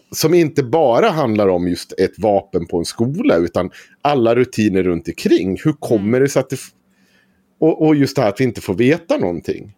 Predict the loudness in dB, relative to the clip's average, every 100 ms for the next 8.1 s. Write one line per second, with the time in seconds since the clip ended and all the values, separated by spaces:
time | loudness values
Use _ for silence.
0 | _ -4 0 -2 -2 -6 -20 _ _ -2
1 | -2 0 2 2 2 2 2 0 0 0
2 | 0 2 2 2 0 -4 -10 _ -2 0
3 | 2 0 -8 -20 _ -20 _ _ _ _
4 | _ 0 0 2 2 2 0 2 0 0
5 | -2 -2 -2 -2 -2 -2 -8 _ _ _
6 | _ _ _ _ _ -4 -4 -2 2 2
7 | 4 2 0 -2 -6 -4 -4 -4 -4 -6
8 | -10